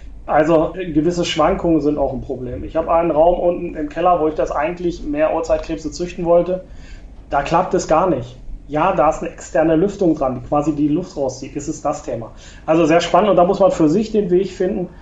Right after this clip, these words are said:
für sich ein bisschen probieren und auch das macht es ganz einfach spannend, dieses Thema.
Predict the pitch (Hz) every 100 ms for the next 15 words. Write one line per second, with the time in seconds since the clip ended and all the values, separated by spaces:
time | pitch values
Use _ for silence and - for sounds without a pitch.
0 | - - - 156 202 220 190 202 185 180
1 | 160 151 202 262 226 - - - - -
2 | - 175 185 175 170 175 170 165 147 127
3 | 123 - - - - - 135 127 135 139
4 | 123 - 131 139 151 147 139 139 - 143
5 | 151 151 147